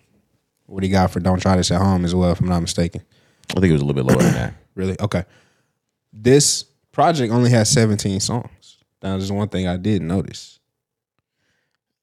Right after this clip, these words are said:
Speaker 2: He got the shit out just so he could beat Durk. He, he couldn't get thirty-three for this one.
Speaker 1: <laughs> Okay, okay. For sure.
Speaker 2: Um, his shit worked. He did the same thing that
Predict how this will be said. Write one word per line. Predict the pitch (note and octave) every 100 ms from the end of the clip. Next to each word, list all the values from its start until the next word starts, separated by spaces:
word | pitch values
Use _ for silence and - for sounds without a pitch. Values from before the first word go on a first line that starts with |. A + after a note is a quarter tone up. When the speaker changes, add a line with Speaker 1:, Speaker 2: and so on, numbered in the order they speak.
| _ -
Speaker 2:
He | B2+ B2
got | A#2+ C#3+
the | A2
shit | - A#2 A2
out | A#2 G2+
just | F2+ G2+
so | G2+
he | G#2+ F#2
could | F2 D#2
beat | F#2+ D2+
Durk. | F#2+ C#2 C2
He, | D2+
he | F2 A2
couldn't | B2+ A2 G2+
get | A#2+
thirty-three | - F#2 D#2+ F2+ F2+
for | -
this | E2+ D#3
one. | - F#3+
Speaker 1:
<laughs> | C3+ A#2+
Okay, | G#2+ F#2+ F#2
okay. | F2+ F2 E2 - _ _ _ _ _
For | -
sure. | F2 - E2 - _ _ -
Speaker 2:
Um, | F#2 F#2+ F#2+ E2+ D#2+ G2 _ _ _ _ _ _ _ _ _ _ _ _ _ _ _ _ _ _ _ _ _
his | A#2 C3+
shit | - C#3+
worked. | F#2+ F#2 A#2 - _ _ _ _ _
He | G#2+
did | G#2+ C3
the | -
same | - B2 A#2+ A2
thing | A2+ A2
that | F#2+ E2 -